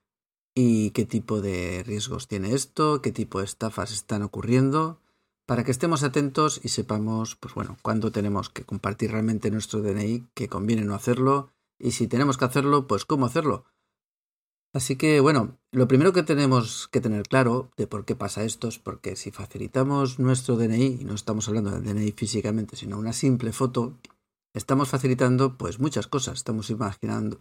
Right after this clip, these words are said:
facilitando nuestra imagen, o sea, nuestra cara, unos datos que pueden ser utilizados para darse de alta de muchos servicios en Internet, con una simple llamada de teléfono y poco más.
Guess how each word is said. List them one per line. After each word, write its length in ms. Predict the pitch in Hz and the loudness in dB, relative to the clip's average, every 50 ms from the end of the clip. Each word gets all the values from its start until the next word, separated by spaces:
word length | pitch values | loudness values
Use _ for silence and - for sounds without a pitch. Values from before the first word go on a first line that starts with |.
| - - | -16 -10
facilitando 720 | - - 110 - - 113 107 - 127 127 123 123 131 131 | -6 -4 -4 -2 -2 -2 0 0 2 2 2 2 2 2
nuestra 380 | 120 110 101 - - - - 101 | 0 -2 -4 -6 -8 -8 -6 -4
imagen, 580 | 101 127 135 131 - - 127 127 127 123 123 | -2 -2 -2 -2 0 2 2 4 4 2 0
o 140 | 117 - 107 | -4 -8 -10
sea, 180 | - - 104 98 | -12 -12 -12 -12
nuestra 300 | 107 - - - - - | -12 -12 -14 -14 -8 -2
cara, 560 | - 135 131 127 127 127 127 127 127 - _ _ _ _ _ _ _ - | 2 2 4 4 4 2 0 -2 -4 -8 _ _ _ _ _ _ _ 0
unos 300 | 143 131 117 107 101 101 | 2 2 4 4 2 2
datos 340 | 131 143 135 - 131 131 | 2 2 2 2 0 0
que 120 | 131 123 107 | 0 -2 -4
pueden 240 | - 107 107 104 - | -2 -4 -4 -4 -2
ser 140 | - 104 | -2 -2
utilizados 840 | 104 101 - - 110 - - - 117 113 113 110 107 110 - - - _ _ _ _ _ _ _ _ _ _ - | -2 -2 -2 -4 -6 -4 -2 -2 -2 0 0 -2 -2 -4 -6 -10 -14 _ _ _ _ _ _ _ _ _ _ -4
para 380 | 113 107 107 107 104 101 - - | -2 -2 0 0 0 -2 -4 -4
darse 360 | 117 139 143 135 - 170 160 | -2 -2 -2 0 0 0 4
de 140 | 151 131 120 | 4 4 4
alta 380 | 120 117 120 131 135 135 131 | 4 0 0 0 0 0 0
de 220 | - 120 113 113 104 | -2 -2 -2 -2 0
muchos 360 | 107 123 123 123 - 147 - | 0 -2 -2 -2 -2 -2 0
servicios 680 | - 127 110 107 120 117 - - 135 139 139 131 - | 0 0 0 2 0 0 0 0 0 0 0 0 0
en 80 | 127 113 | 0 0
Internet, 580 | 107 98 92 - - 110 120 123 143 135 131 _ _ _ _ _ _ _ _ _ - | 0 -2 -4 -6 -8 -4 -2 -2 -2 -2 -6 _ _ _ _ _ _ _ _ _ -4
con 120 | - 110 | 0 2
una 160 | 117 131 139 | 4 4 4
simple 520 | 127 - 147 139 135 131 143 151 151 156 139 | 4 2 2 2 2 2 2 2 2 2 2
llamada 400 | 120 110 104 104 117 127 131 131 | 0 0 0 0 0 2 4 4
de 120 | 127 123 | 4 4
teléfono 760 | 123 - 113 131 160 156 - 165 165 170 175 175 170 175 170 - _ _ _ _ _ _ _ _ _ _ - | 2 2 2 2 2 0 0 -2 0 2 0 0 0 -4 -8 -14 _ _ _ _ _ _ _ _ _ _ -14
y 80 | 120 | -8
poco 240 | - - 110 120 110 | -4 -4 -2 -2 -2
más. 320 | - - - - - _ | -4 -6 -8 -14 -20 _